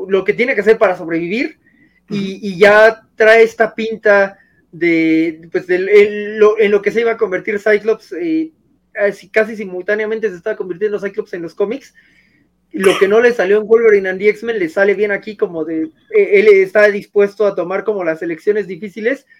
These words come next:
Speaker 1: y entonces, eh, creo que, que queda bastante bien parado. Ojalá hubiera, eh, figura de, de este Cyclops, porque de nuevo a lo mejor te puedes decir, "Ah, las hombreras están un poco raras", pero pues no importa, de todos modos lo,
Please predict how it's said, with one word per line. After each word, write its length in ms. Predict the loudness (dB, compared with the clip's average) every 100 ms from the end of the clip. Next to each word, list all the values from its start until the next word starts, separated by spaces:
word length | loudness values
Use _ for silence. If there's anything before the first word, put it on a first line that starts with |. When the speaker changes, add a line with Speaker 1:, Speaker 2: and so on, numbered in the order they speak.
| _ _ _ _
Speaker 1:
y 80 | -10
entonces, 680 | -8 -4 -4 -2 -2 -2 -8
eh, 300 | -10 -10 -12 _ _
creo 200 | 0 2
que, 300 | 2 0 -4 _ _ _
que 140 | -2
queda 260 | 2 6 6
bastante 500 | 2 0 -2 0 0
bien 200 | -2 -2
parado. 400 | 0 2 2 0
Ojalá 380 | -2 -2 0 0
hubiera, 840 | 2 2 4 2 2 0 -2 -6 _ -8
eh, 300 | -6 -6 -10
figura 340 | -8 -2 0
de, 200 | 0 -4
de 180 | -2 -2
este 200 | -2 -4
Cyclops, 560 | -2 -2 -2 -8 -12 _
porque 280 | -18 -18 -20 _ _
de 120 | -8
nuevo 320 | -4 -2 -2
a 40 |
lo 100 | -2
mejor 180 | -6 -10
te 80 | -10
puedes 140 | -10
decir, 140 | -8 -6
"Ah, 140 | -4
las 200 | -4 -6 -10 -10
hombreras 380 | -10 -4 -4 -4
están 160 | -6 -8
un 80 |
poco 200 | -8 -8 -4
raras", 300 | -2 -4 -6
pero 160 | -14 -14
pues 160 | -18 _ _ _ _
no 180 | -6 -2
importa, 540 | -2 -2 -4 -2 0 0
de 80 |
todos 340 | 0 -2 -4 -6
modos 360 | -6 -6 -6
lo, 180 | -6 -6